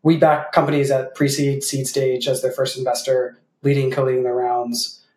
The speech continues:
Um, and I think the main thing that we continue to kind of focus on is,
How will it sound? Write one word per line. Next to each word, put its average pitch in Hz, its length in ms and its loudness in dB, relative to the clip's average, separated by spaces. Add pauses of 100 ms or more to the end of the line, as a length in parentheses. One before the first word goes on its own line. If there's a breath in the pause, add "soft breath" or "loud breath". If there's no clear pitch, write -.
(140)
Um, 127 460 0
and 127 460 0 (560)
I 190 120 0
think 143 380 -2 (120)
the 151 120 4
main 151 260 4
thing 147 220 2
that 135 380 0 (160)
we 151 160 2
continue 143 400 2
to 135 360 0 (380)
kind 143 200 0
of - 100 -12 (340)
focus 151 320 2
on 139 240 0
is, 131 380 -4